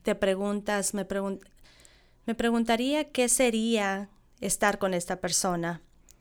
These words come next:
Y el Espíritu Santo te está trayendo eso a tu mente y quiere que dejes de tener esos pensamientos porque Él te ama,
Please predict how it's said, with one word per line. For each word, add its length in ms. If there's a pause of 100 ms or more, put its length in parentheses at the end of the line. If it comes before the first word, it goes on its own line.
(800)
Y 60
el 80
Espíritu 440
Santo 580
te 80
está 360
trayendo 580
eso 160
a 60
tu 160
mente 640 (500)
y 80
quiere 460
que 760 (120)
dejes 500
de 80
tener 320
esos 220
pensamientos 760
porque 600
Él 220
te 140
ama, 540